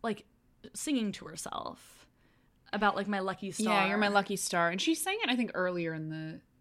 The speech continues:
Speaker 2: movie as well.
Speaker 1: I don't remember.
Speaker 2: But, yeah.
Speaker 1: Um, but she flips, like, all this air onto the alien, is, like, shooting air out, and it starts, like, freaking out, and it gets up from its, like, little hidey hole behind the machines,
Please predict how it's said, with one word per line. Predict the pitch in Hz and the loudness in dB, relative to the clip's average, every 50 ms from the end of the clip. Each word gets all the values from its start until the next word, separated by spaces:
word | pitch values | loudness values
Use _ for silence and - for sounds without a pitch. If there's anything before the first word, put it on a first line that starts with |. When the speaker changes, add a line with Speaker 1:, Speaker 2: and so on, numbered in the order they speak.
| _ _ | _ _
Speaker 2:
movie | 190 196 196 196 185 | -12 -12 -10 -10 -10
as | 175 170 - - | -10 -12 -12 -12
well. | 175 170 165 170 170 170 165 | -10 -10 -8 -8 -10 -6 -4
Speaker 1:
I | 220 | -2
don't | 220 214 208 | -2 -2 -4
remember. | 196 196 180 180 180 180 185 185 190 190 196 196 | -4 -6 -8 -8 -8 -10 -10 -10 -10 -10 -10 -8
Speaker 2:
But, | 180 175 170 170 170 - - | -6 -6 -4 -4 -6 -4 0
yeah. | - 185 175 165 156 160 - - _ _ _ _ | 2 4 6 6 4 2 0 -8 _ _ _ _
Speaker 1:
Um, | 214 208 202 202 196 202 190 190 196 208 - - _ _ _ _ _ _ - - | 2 4 4 4 2 0 -2 -4 -6 -8 -10 -12 _ _ _ _ _ _ -20 -10
but | - 208 - 226 220 - - 170 | -8 0 2 2 2 2 0 -6
she | - - 247 240 226 226 | -6 -2 -2 0 0 -2
flips, | - - - - 226 226 247 254 - - | -2 -6 -8 -2 0 0 0 0 0 -2
like, | 277 254 - | -2 0 0
all | - 190 196 | 0 0 0
this | 196 196 190 - - - | 0 -2 -4 -6 -6 -6
air | 190 180 175 175 180 185 196 - | -6 -4 -4 -2 -2 -4 -4 -4
onto | - 180 175 180 170 175 | -4 -4 -4 -4 -8 -8
the | 175 170 170 | -8 -8 -6
alien, | 170 175 170 175 180 190 208 220 226 | -6 -6 -6 -6 -6 -6 -6 -6 -6
is, | 226 202 | -6 -6
like, | 190 180 - | -6 -8 -6
shooting | - - 190 185 175 - - | -4 -4 -4 -4 -4 -6 -6
air | 170 170 175 | -6 -4 -4
out, | 190 196 196 220 240 - - - - - - - - _ _ _ _ _ _ | -2 -2 0 -2 -2 -4 -8 -14 -20 -20 -20 -20 -20 _ _ _ _ _ _
and | - 202 190 185 180 175 175 175 - | -4 -2 0 0 0 0 -2 -2 -4
it | - 220 202 | -4 -4 -2
starts, | - 240 220 202 | -2 -4 -2 -2
like, | 190 175 - | -4 -6 -8
freaking | - - - 202 202 - 185 175 180 | -10 -12 -10 -10 -10 -10 -10 -8 -6
out, | 175 175 170 170 - | -4 -4 -4 -4 -4
and | 180 185 | -6 -8
it | 160 - | -6 -4
gets | 185 175 170 - - | -6 -6 -6 -4 -4
up | 175 170 170 - - - - - - _ _ - | -2 -2 -2 -4 -8 -14 -20 -20 -20 _ _ -20
from | - - 185 175 | -6 -6 -4 -4
its, | 170 165 - | -4 -6 -8
like, | 175 | -8
little | 170 175 175 170 | -6 -6 -6 -6
hidey | - 180 175 175 175 | -4 -2 -2 -2 -2
hole | 165 180 170 | -2 -2 -4
behind | 170 175 143 190 180 175 170 | -4 -4 -6 -6 -6 -6 -6
the | 170 | -8
machines, | 170 160 - - 180 175 170 170 170 170 165 - | -10 -10 -8 -10 -8 -8 -8 -8 -8 -8 -10 -12